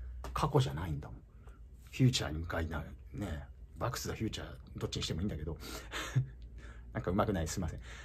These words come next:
<laughs> これ何が言いたいかというと、今の時間軸っていうのが、より未来に、えー、喜びを生むものを選ぶのが僕は正解だと思ってる。だからその人の時点がどこかに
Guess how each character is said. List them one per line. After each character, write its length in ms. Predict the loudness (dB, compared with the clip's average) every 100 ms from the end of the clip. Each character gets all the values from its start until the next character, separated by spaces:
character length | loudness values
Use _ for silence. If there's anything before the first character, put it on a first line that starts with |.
| 6 12
<laughs> 800 | 12 12 12 12 12 -6 -6 8
こ 80 |
れ 60 | 12
何 180 | 12 12
が 60 |
言 60 | 10
い 20 |
た 80 | 6
い 40 | 4
か 100 | 2
と 80 |
い 60 | 0
う 40 |
と、 300 | 4 6 6 0 -8 -10 -8 6
今 280 | 10 10 10
の 120 | 8
時 160 | 6
間 220 | 8 8 8
軸 220 | 6 4
っ 40 |
て 200 | 4 6
い 140 | 10 10
う 120 | 12
の 160 | 8 8
が、 260 | 8 8
よ 200 | 10 10
り 100 | 10
未 200 | 10 8
来 200 | 8 8
に、 420 | 8 10 10 6 2
え 420 | 2 4 4 2 4
ー、 240 | 8 10
喜 80 | 10
び 140 | 10
を 60 | 10
生 160 | 12
む 60 | 12
も 140 | 12
の 80 | 12
を 60 | 10
選 200 | 10 10
ぶ 60 | 10
の 100 | 8
が 80 | 6
僕 160 | 4
は 80 | 2
正 140 | 0
解 140 | 0 0
だ 100 | 0
と 80 | -2
思 100 | -6
っ 20 |
て 140 | -8
る。 80 | -10 -12 -12 -12 -12 6
だ 100 | 8
か 80 | 8
ら 80 |
そ 100 | 6 4
の 80 |
人 180 | 4 4
の 60 | 4
時 160 | 4
点 140 | 4 4
が 100 | 4
ど 120 | 6
こ 100 | 6
か 120 | 6
に 140 | 6